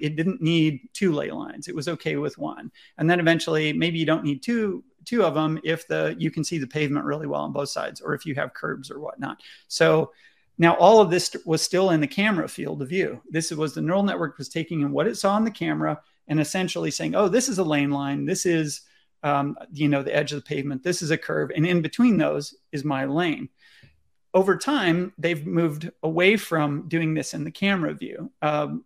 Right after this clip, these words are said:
there's, I think we've talked before about bird's eye view networks, and bird's eye view networks are how they stitch the cameras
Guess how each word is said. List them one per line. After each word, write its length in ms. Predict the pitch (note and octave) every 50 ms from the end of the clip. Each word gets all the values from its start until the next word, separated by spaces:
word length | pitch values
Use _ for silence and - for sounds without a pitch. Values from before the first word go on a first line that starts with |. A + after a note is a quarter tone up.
| -
there's, 520 | E3 D3 E3 D#3+ D#3+ D#3 C#3+ - - - - -
I 60 | D3+
think 160 | F3+ G3 -
we've 180 | E3+ F3+ F#3 -
talked 240 | - G3 G3+ G3 -
before 300 | D#3+ - - F3 D#3+ D#3
about 280 | D3 C#3 C#3 C#3+ C#3+
bird's 260 | D3 F#3+ A#3 G3+ D3
eye 120 | - - -
view 220 | - - - -
networks, 460 | - C2 - - - C#2+ - - - - _ - - _ _
and 80 | - D3
bird's 220 | A#3 C4 A#3+ -
eye 100 | A#3 G#3
view 160 | E3 E3+ D#3+
networks 400 | D3 C#3 - C#3+ C#3+ D#3 - -
are 80 | E3+ -
how 180 | - D#3+ D#3
they 140 | D3 C#3+ D3
stitch 480 | - - - - - E3+ E3+ - - -
the 100 | D3+ -
cameras 680 | - - F3 E3+ E3 D#3 C#3 C#3+ C#3+ - - - -